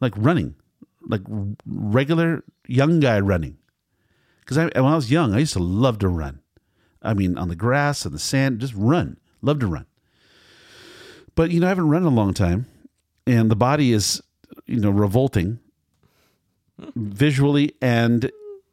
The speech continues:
you know, metaphorically. Um, I was, so when I started to move across the street, I was like, you know,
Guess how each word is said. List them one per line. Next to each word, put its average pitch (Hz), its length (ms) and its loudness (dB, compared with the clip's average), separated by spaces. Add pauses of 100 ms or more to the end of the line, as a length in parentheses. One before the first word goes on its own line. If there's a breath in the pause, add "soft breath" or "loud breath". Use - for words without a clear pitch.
(200)
you 123 80 0
know, 92 220 2
metaphorically. 107 760 -2 (500)
Um, 110 460 0 (1500)
I 117 80 0
was, 123 320 -2 (180)
so - 160 -2
when 135 80 2
I 135 80 4
started 156 280 0
to 127 60 4
move 147 300 4
across 135 320 -2
the - 60 -8
street, 170 320 -6
I 117 60 0
was 107 120 -2
like, 110 120 -6 (140)
you 110 100 -6
know, 92 160 -2